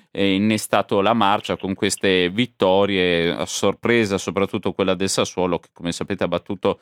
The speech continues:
eh, due a zero il Milan, Udinese che invece aveva battuto proprio il eh, Torino. Stefano, diciamo gara decisa inevitabilmente da questo gol, ehm, insomma, prima dell'intervallo. Sono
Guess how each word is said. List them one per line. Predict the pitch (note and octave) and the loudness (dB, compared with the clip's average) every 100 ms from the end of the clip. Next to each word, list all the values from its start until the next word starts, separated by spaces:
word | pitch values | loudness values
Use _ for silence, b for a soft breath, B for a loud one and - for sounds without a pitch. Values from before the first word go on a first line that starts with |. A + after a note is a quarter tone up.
| b b b | b b b
eh, | - G2 F#2 | 0 2 0
due | F#2+ A#2 | 2 2
a | G#2+ | 2
zero | F#2+ G#2+ A2 A2 G#2 | 2 4 4 4 0
il | A2 A2+ C3 | 0 2 2
Milan, | A#2 G2+ G#2 G#2 - _ _ | 2 2 0 0 -6 _ _
Udinese | B2+ B2 B2 G2+ F#2+ | -2 0 0 0 0
che | G2 | -2
invece | G2 G2 - | -2 -2 -2
aveva | G2 G2+ G#2 | 0 2 0
battuto | G#2+ - G2+ - G#2 | -4 -10 -12 -8 -6
proprio | - G#2 - G#2+ | -2 -2 0 0
il | G2+ G#2+ G#2 - _ _ - | 2 2 0 -2 _ _ -4
eh, | G#2+ A2 | -2 -2
Torino. | - B2+ B2 G#2 G#2+ | 0 0 2 0 0
Stefano, | - C#3 C3+ A#2 | 0 0 0 -2
diciamo | A#2+ A#2 C#3 C#3 C#3 | -6 -2 -2 0 -2
gara | G#2+ B2 C3 | 0 0 -2
decisa | B2 A2+ - C3+ C3 A#2+ G2 - | -4 -6 -2 0 2 2 0 0
inevitabilmente | C3+ B2+ B2 A2 A2 A#2 A2 G#2+ A#2 B2+ A#2+ | 2 4 2 -2 -2 -2 -2 -2 -2 0 0
da | G2 | -2
questo | - A2+ - | -2 -6 -4
gol, | G#2 A2 A2+ A2+ A#2 | 0 2 2 2 0
ehm, | G#2+ G2 F#2+ F#2 - _ _ _ - E2 | 2 2 0 -4 -8 _ _ _ -10 -6
insomma, | D#2 - F#2 | -6 -2 -2
prima | - G#2 G2+ | -2 0 0
dell'intervallo. | F#2 F2+ F2+ - F#2 F#2+ F#2+ E2 F2 E2+ - _ _ | 0 0 0 0 0 0 0 0 -2 -4 -6 _ _
Sono | A#2+ | -6